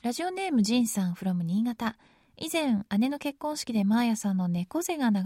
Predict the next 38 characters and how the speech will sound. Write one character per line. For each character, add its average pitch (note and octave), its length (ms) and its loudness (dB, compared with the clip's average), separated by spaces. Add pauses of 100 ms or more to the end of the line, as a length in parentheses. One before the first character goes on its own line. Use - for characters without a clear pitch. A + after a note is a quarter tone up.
れ A#3 100 -4
た F#3+ 140 -6
と F3 100 -6
メ F3 180 0
ー - 20 -2
ル F#3 80 -2
し - 80 -8
た G#3 140 -2
ん G3 40 2
で F3+ 80 0
す - 140 -8
が、 F3+ 220 0 (360)
実 - 220 -4
は D4+ 120 2
そ A#3+ 140 -2
の B3+ 140 2
後、 C#4 280 -2 (220)
友 B3 220 2
達 E4+ 220 -2
の F4 100 -8
結 - 200 -6
婚 F4+ 200 -6
式 - 160 -12
で、 G3+ 260 -2 (220)
今 B3+ 200 2
度 G#3+ 80 4
は F#3+ 80 0
な F#3+ 140 2
ん F#3+ 80 0
と F3 80 -8
マ G3 140 2
ー C4+ 80 0
ヤ B3 80 -2
さ G3 160 -2
ん - 20 0
の F3 80 0
曲 - 300 -2
が B3 140 2